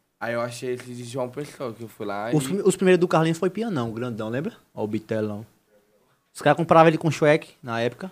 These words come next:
Speaker 1: Sério?
Speaker 2: Juro pra você. Aí ele foi, viu, foi lá, mudou.
Speaker 1: Aí eu, aí, aí eu gostei desse rapaz. Eu,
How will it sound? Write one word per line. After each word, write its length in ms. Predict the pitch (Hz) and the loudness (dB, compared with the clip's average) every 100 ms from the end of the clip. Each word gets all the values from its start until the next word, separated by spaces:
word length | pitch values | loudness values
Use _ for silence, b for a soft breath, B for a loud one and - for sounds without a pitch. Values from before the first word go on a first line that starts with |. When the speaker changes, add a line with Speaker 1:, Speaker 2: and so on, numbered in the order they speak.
| - | -14
Speaker 1:
Sério? 360 | - 98 98 117 | -6 -2 -2 -4
Speaker 2:
Juro 280 | 104 127 175 | 0 2 2
pra 120 | 214 | -2
você. 240 | 220 - 127 | -4 -2 0
Aí 100 | 127 | 0
ele 120 | 127 | 0
foi, 300 | 135 135 135 b b b _ | -2 -4 -4 b b b _
viu, 360 | 104 110 120 110 | -12 -6 -6 -6
foi 180 | 113 | -10
lá, 80 | 107 | -12
mudou. 320 | 104 104 107 117 _ _ _ - | -10 -14 -16 -20 _ _ _ -6
Speaker 1:
Aí 140 | 104 | -4
eu, 220 | 101 101 95 - | -2 -4 -8 -6
aí, 320 | 107 113 113 | -2 -2 -4
aí 180 | 120 123 | -4 -4
eu 180 | 113 123 | -6 -8
gostei 360 | 139 147 - | -10 -10 -10
desse 260 | 101 101 110 | -8 -8 -8
rapaz. 340 | 104 101 92 | -10 -8 -8
Eu, 60 | 90 | -6